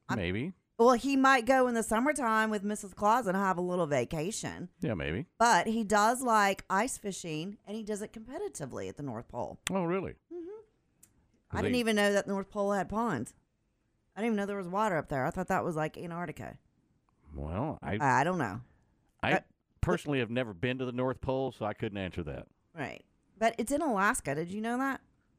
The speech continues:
Speaker 2: Well, yeah.
Speaker 1: I didn't. I thought, I've always thought it was, like, just on top of the earth.
Speaker 2: Where do you think Alaska is?
Speaker 1: Well, it's close to the top, but it's not on top.
Speaker 2: Kinda.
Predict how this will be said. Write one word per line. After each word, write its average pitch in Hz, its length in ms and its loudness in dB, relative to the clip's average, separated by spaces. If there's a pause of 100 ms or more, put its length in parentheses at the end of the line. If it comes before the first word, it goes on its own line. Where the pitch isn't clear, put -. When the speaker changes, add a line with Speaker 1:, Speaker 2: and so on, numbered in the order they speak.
(320)
Speaker 2:
Well, 110 200 -2
yeah. 92 260 -2 (280)
Speaker 1:
I 240 140 2
didn't. 190 320 0
I 233 120 0
thought, 247 260 0 (100)
I've 262 240 0
always 220 240 2
thought 202 140 0
it 180 40 -4
was, 180 120 -8
like, 185 180 -2
just - 160 -10
on 180 120 -6
top 165 240 -6
of 151 80 -6
the 110 100 -6
earth. - 340 -4 (1000)
Speaker 2:
Where 98 160 -2
do 110 60 -6
you 107 100 -4
think 101 200 -6
Alaska 92 400 -4
is? 80 400 -6 (880)
Speaker 1:
Well, 339 160 -4
it's - 80 -6
close 349 300 -4
to 285 80 -10
the 190 100 -8
top, 151 480 -8
but 160 140 -2
it's 190 160 -8
not 226 240 -6
on 143 220 -6
top. 180 580 0 (440)
Speaker 2:
Kinda. 120 380 -4